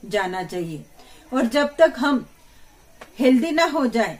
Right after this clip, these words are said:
या हमारा वजन स्थिर ना हो जाए, कम हो तो ज्यादा, ज्यादा हो तो कम हो, इस तरह से अगर दूध और मक्खन की मात्रा उसके अनुरूप अगर हम लेते रहें, तो यही हमारे लिए अच्छी बात है।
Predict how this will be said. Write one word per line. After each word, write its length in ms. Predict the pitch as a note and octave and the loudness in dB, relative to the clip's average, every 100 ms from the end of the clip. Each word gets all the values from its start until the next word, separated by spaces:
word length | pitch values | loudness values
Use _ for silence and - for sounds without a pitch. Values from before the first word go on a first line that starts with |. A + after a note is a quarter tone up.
| - | -6
या 140 | A#3 C4+ | -2 0
हमारा 400 | C4+ C4 C4+ C#4+ | 2 2 0 0
वजन 340 | A#3+ A3+ C4+ | 0 0 -2
स्थिर 340 | - - D4+ | -2 -2 0
ना 180 | D4 D#4 | 2 0
हो 200 | D4+ C4+ | 2 0
जाए, 320 | A3 G3+ D#3+ - | 0 -2 -2 -2
कम 180 | A#3 B3 | 2 4
हो 420 | A#3+ C4+ C#4+ C#4 | 2 0 -2 -6
तो 80 | G#3 | -8
ज्यादा, 460 | F3 F#3 F3+ A3+ A#3+ | -6 -6 -2 -2 -2
ज्यादा 380 | G#3 F3 E3+ G#3 | -2 -6 -6 -6
हो 160 | G#3+ | -6
तो 160 | A3 A3 | -4 -6
कम 260 | G#3+ F#3+ G#3 | -6 -12 -8
हो, 260 | A3+ B3 - - - | -6 -6 -10 -20 -8
इस 200 | C#4 D#4 | -6 -2
तरह 400 | - D4 C#4+ C#4 | 0 0 0 -2
से 260 | C#4 D4 F4 - - - - - | -4 -6 -6 -12 -20 -20 -10 -2
अगर 340 | A#3 A#3 G#3+ - - - | 0 2 0 -8 -20 -14
दूध 280 | G#3 C#4+ D4 | -4 -2 2
और 140 | D4+ C#4 | 2 2
मक्खन 440 | A3+ - C#4 D4 | 0 0 -2 -2
की 160 | C#4 C#4+ | -2 -2
मात्रा 500 | A#3+ G3 G#3 F#3 - | -2 -4 -6 -6 -4
उसके 240 | B3+ - | -4 -2
अनुरूप 500 | D4+ A3 A3+ C4+ E4+ | -2 0 0 -2 -2
अगर 220 | C4+ B3 C4 | -4 -2 -2
हम 260 | B3+ B3+ | 0 0
लेते 360 | G3+ G3 G3 C4+ | -2 -6 -4 -2
रहें, 340 | C4+ C#4 D#4+ - - - | 0 -2 -4 -8 -18 -6
तो 60 | D4 | 0
यही 340 | C4 C#4 C4+ | 2 2 2
हमारे 440 | B3 G3+ F#3 F3 | 0 -2 -6 -8
लिए 380 | F3 G3 A3+ G#4 - - - | -8 -2 -2 -2 -8 -20 -6
अच्छी 360 | G#3+ G#3 - A#3+ | -6 -4 -4 -2
बात 300 | G3 F3 - | -2 -4 -8
है। 160 | E3 | -14